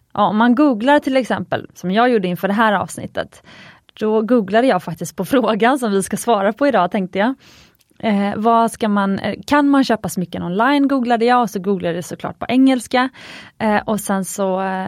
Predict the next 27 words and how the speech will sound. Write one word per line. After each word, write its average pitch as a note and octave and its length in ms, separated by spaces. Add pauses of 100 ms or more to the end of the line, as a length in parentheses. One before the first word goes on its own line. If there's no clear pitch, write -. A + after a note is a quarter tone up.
(120)
eh, F3+ 240
vad G3+ 140
ska - 120
man F3 100
tänka C4 360
på C4 140
när B3 120
man A#3+ 140
köper G#3 240
smycken F#3 400
online F3 400
och - 100
så F#3+ 100
vidare. - 280 (600)
Och A#3 120
då C4+ 480 (200)
ko-, - 200
var A3+ 160
ju F#3+ 100
de F#3 160
flesta - 280
tips - 340
som G3+ 160
kom G3+ 120
upp F#3 140
på G3 100
Google A3 640